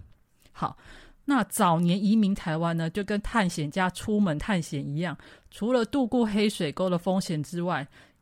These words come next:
因为医药相当不发达，所以一到台湾就生病的情况是非常的多哦。那最有名的案例是康熙三十五年郁永河来台湾，趁于上北投来采硫磺的时候，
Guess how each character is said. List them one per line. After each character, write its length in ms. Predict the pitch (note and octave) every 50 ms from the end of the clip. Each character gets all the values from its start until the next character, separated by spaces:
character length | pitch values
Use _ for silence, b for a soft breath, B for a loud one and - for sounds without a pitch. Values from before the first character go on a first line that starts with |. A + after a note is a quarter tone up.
| _ _
因 180 | - A3+ B3+ C4
为 120 | C4+ -
医 200 | - - A#3 A#3
药 200 | B3+ B3 G#3+ G3
相 240 | F#3 - A3+ G3 G3+
当 180 | G#3 G#3 G3 G3+
不 80 | G#3
发 280 | F#3+ - - F3 E3 E3+
达， 280 | F3 D#3+ - - - b b b b
所 120 | - - B3+
以 60 | -
一 100 | - C4+
到 200 | - - D4+ C#4+
台 180 | C4+ - A3 G#3+
湾 180 | A3 A3+ A3
就 140 | G#3+ A3+ G#3+
生 240 | G3+ - G#3+ G3+ G3+
病 140 | G#3 G#3 F#3+
的 80 | F3+
情 240 | F3 - - E3 D#3+
况 260 | - G#3+ G#3+ F3+ E3+
是 100 | F3 - G#3+
非 220 | - A#3+ A3 A#3
常 220 | G#3+ G#3+ F3 D#3+
的 100 | D#3 E3+
多 140 | D#3+ - F3+
哦。 360 | E3+ E3 D#3+ D#3 C#3+ C#3 E3+ - B B B B B B B
那 220 | - A3 G3+ F#3 F#3 - _ _ _ _ _ _ _ _ _ _ _ _ -
最 300 | - - D#4+ D#4 C#4 A3+
有 160 | G3+ F#3 E3
名 200 | D#3+ D#3+ D#3+ D#3
的 120 | D#3 E3+
案 280 | F3 - G#3 G#3 G3 G#3
例 160 | G#3+ G#3 G3
是 380 | E3+ - - A3+ G#3+ G3+ F3 E3+
康 240 | - - A3+ A3 A#3
熙 160 | - A#3+ A#3+
三 240 | G#3+ - A#3+ A#3 A#3
十 140 | - -
五 100 | G#3+ F3+
年 260 | E3+ D#3+ D3+ D3 D3+ -
郁 100 | - A#3
永 240 | B3+ A#3 F#3 F3 D#3
河 160 | D3 E3 D#3+
来 160 | D#3+ E3 D3+ D#3
台 260 | - - - E3+ E3 F3+
湾， 280 | F3+ F#3 F#3 F#3+ F#3+ - B B B B B B B B
趁 180 | - D4+ C4
于 100 | A#3 G#3+
上 260 | G3 - - B3+ A3 G#3
北 200 | - F3+ D#3+ C#3+
投 160 | - F#3+ E3
来 160 | D#3+ E3 E3
采 380 | F3 - - - - D#3 D3 D3
硫 180 | C#3+ D3+ E3
磺 240 | F3+ F3 F#3 C#3 D3
的 80 | D#3 E3+
时 220 | - - - D#3+
候， 200 | F3 F#3 F3+ C#3+